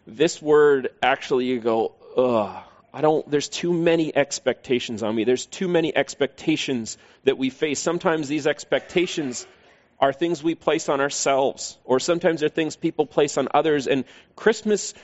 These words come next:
this season, can become about expectations that aren't even have anything to do with faith about Jesus, with, about what God was doing.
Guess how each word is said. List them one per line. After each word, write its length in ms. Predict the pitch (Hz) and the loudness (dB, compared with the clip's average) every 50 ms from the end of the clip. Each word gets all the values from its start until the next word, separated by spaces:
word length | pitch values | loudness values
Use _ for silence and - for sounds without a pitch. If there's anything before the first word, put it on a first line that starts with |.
| _ _ _ _ _ _ _ | _ _ _ _ _ _ _
this 160 | - 147 147 - | -4 -4 -2 -2
season, 420 | - - 185 202 190 185 170 151 | -4 -2 -2 -2 0 0 0 0
can 180 | - - 170 156 | 0 -2 -2 -2
become 480 | 147 143 - - - 185 185 196 196 | -4 -6 -8 -4 -2 0 0 2 2
about 300 | 175 - 143 143 143 139 | 0 0 2 2 2 2
expectations 920 | 151 147 - - - 160 175 - - 160 156 156 - 156 139 135 123 117 110 | 2 0 -2 -2 -4 -4 -4 -2 -2 -2 -2 -2 -2 -6 -8 -8 -8 -8 -2
that 300 | - 139 117 - - _ _ - - - _ _ _ | 0 0 0 0 -4 _ _ -8 -8 -8 _ _ _
aren't 260 | 120 143 180 202 - - | 2 2 2 0 0 -2
even 320 | 156 170 156 165 156 156 - - | -4 -2 -2 -2 -2 -4 -6 -8
have 340 | - - 151 151 156 - _ _ | -6 0 0 0 0 -2 _ _
anything 380 | 147 156 165 160 - 165 147 | -2 0 0 -2 -4 -8 -8
to 100 | 135 - | -8 -10
do 260 | 123 110 104 269 320 226 | -12 -6 -2 0 0 2
with 160 | 143 135 - | 0 -2 -4
faith 440 | - - - 135 151 139 123 - 131 | -4 -4 -2 -2 -2 -2 -4 -6 -6
about 260 | 110 120 120 - 107 | 0 0 0 0 -2
Jesus, 500 | 107 113 123 151 139 131 135 127 - - | -6 -4 -4 -4 -2 -2 -4 -4 -4 -4
with, 200 | 123 117 113 - | -4 -4 -4 -4
about 240 | 117 131 127 113 87 | 0 2 2 4 4
what 180 | 139 143 - | 2 2 2
God 240 | - 143 131 131 131 | 2 2 2 2 0
was 160 | 120 117 113 | -2 -4 -6
doing. 380 | 104 - 139 147 147 143 123 | -2 -2 0 2 2 0 0